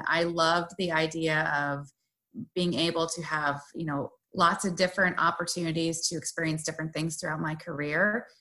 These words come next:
um, seeing different industries, all that good stuff. So I chose consulting as my path.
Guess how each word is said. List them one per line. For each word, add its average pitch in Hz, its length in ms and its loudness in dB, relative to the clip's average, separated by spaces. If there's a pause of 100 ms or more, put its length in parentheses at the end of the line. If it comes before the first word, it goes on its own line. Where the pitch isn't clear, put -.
(140)
um, 165 140 0
seeing 165 200 -2
different 156 280 -2
industries, 185 760 2
all 165 140 2
that 151 160 0
good 156 140 -6
stuff. 139 320 -4
So 156 220 2
I 160 120 0
chose 170 280 0
consulting 160 440 -4
as 156 100 -4
my 151 120 -4
path. 151 400 0